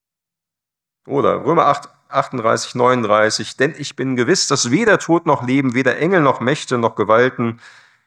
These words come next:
weder Gegenwärtiges noch Zukünftiges, weder Hohes noch Tiefes noch irgendeine andere Kreatur uns scheiden kann von der Liebe Gottes, die in Christus Jesus ist, unserem Herrn." So,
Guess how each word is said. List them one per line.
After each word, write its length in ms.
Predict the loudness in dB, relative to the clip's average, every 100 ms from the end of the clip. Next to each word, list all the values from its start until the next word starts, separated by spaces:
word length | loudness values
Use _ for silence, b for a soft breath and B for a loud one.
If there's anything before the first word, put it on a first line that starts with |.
| B -8
weder 320 | -2 2 0
Gegenwärtiges 880 | 0 -2 0 2 2 0 -2 -2
noch 160 | -2 -4
Zukünftiges, 920 | -6 -8 -6 -4 -6 -6 -4 -2 -2
weder 240 | 0 0 2
Hohes 300 | 2 2 0
noch 140 | -2
Tiefes 380 | -4 -2 -2 0
noch 240 | -2 -2
irgendeine 640 | 2 2 0 -2 0 0 0
andere 320 | -2 -4 -6
Kreatur 580 | 0 0 0 -2 -2 -2
uns 180 | -2 -2
scheiden 500 | 2 2 2 0 -4
kann 400 | -2 -2 -2 -8 b b b b b _ _ _ _
von 220 | -10 -8
der 140 | -8
Liebe 460 | -8 -10 -12 -8 -6
Gottes, 680 | -4 -6 -6 -12 -12 -12 -12
die 80 | -14
in 180 | -16 -14
Christus 420 | -12 -12 -12 -12
Jesus 340 | -10 -10 -12
ist, 200 | -16 -18
unserem 300 | -16 -16 -14
Herrn." 400 | -14 -16 -20 -20 _ _ _ _ _ _ _ _ _ _ _ _ _ _ _ _ _ _ -20 B B B B
So, 280 | 2 2